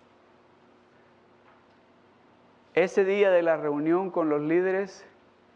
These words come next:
me acuerdo que dijimos, "Two hundred and fifty, three hundred".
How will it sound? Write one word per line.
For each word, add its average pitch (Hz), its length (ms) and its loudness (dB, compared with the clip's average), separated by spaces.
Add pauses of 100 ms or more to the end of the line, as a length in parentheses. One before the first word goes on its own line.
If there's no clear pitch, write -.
(220)
me 131 80 -6
acuerdo 151 400 -2
que 165 140 -2
dijimos, 147 680 -6 (840)
"Two 196 140 -4
hundred 185 420 -4
and 123 160 -8
fifty, 117 720 -10 (580)
three 135 240 -8
hundred". 127 380 -10